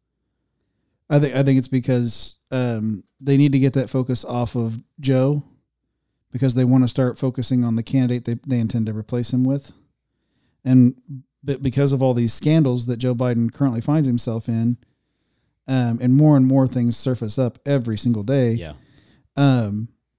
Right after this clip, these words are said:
Speaker 1: the news cycle continues to be putting him in the spotlight.
Speaker 2: Okay.
Speaker 1: So, uh, un-, unlike the, the, the things that they've tried to pin on Trump over and over and over again, it's actually been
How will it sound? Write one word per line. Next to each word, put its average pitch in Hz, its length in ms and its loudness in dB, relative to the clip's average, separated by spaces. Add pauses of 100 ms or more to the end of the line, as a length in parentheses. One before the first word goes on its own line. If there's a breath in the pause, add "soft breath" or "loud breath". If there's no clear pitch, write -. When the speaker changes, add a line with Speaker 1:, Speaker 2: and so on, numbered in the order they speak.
(800)
Speaker 1:
the 139 100 -2
news 139 200 6
cycle 123 240 -4
continues 127 480 0
to 127 80 -4
be 113 420 -2 (260)
putting 139 180 2
him 123 140 2
in 113 80 0
the 107 60 -4
spotlight. 95 480 -10 (720)
Speaker 2:
Okay. 117 240 -4 (460)
Speaker 1:
So, 135 120 -6
uh, 127 180 -4
un-, 156 260 2
unlike 165 380 4
the, 135 420 2
the, 127 580 2 (260)
the 127 100 -4
things 143 300 4
that 127 120 -2
they've 123 400 2
tried 139 300 2
to 127 60 0
pin 139 180 2
on 117 120 0
Trump 143 400 0 (140)
over 131 220 2
and 123 100 2
over 123 140 2
and 120 80 2
over 147 160 2
again, 123 360 0 (680 soft breath)
it's 135 180 -4
actually 127 320 0
been 113 520 -2